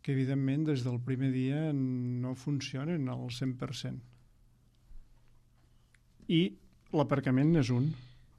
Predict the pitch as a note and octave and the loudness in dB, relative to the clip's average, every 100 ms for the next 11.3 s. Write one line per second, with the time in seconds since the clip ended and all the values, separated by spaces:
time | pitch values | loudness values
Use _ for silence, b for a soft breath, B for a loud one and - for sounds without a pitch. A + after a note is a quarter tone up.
0 | b b - C#3 B2+ D3+ D3 C#3 G#3 D#3+ | b b 0 2 6 6 6 4 4 2
1 | C#3 C#3+ D#3 F#3+ C#3+ C#3+ C3+ C#3 C3 B2+ | 4 6 6 6 6 4 4 2 2 2
2 | C#3 C3 B2+ C3 C3 B2+ C3+ B2 C#3 - | 0 2 2 4 4 2 0 2 2 4
3 | D#3+ G#3 - C#3 C3 C3 B2+ C#3 C#3 B2+ | 4 2 0 0 0 0 -2 -2 -2 -2
4 | B2 D3 C#3 C#3 C#3+ C3 D#3+ G3 G3 D3+ | 2 4 4 6 4 4 4 4 4 2
5 | C3+ C3 C#3 B2 D3 C#3 B2+ B2+ B2+ B2 | 0 0 -2 2 4 4 2 0 -2 -4
6 | - - - C3+ C3+ D3 D3 C#3 C3+ C3+ | -8 -14 -2 0 2 4 4 6 4 6
7 | C#3 D3 D3 D#3+ E3+ G3 - F#3+ D#3 E3+ | 6 6 6 6 4 2 0 4 6 6
8 | - C#3 C3 C#3 C#3+ C#3+ C#3 C#3 C#3 E3 | 4 4 6 4 4 4 6 6 4 2
9 | D3 C3+ C3+ C3+ C3 C3+ C3 - - C3 | 0 4 4 2 0 -2 -2 -4 -2 2
10 | C#3 D3 C3 C3+ C3 C#3 C3+ B2+ C3 B2+ | 6 6 6 4 2 2 2 0 0 2
11 | C#3 C#3+ | 4 4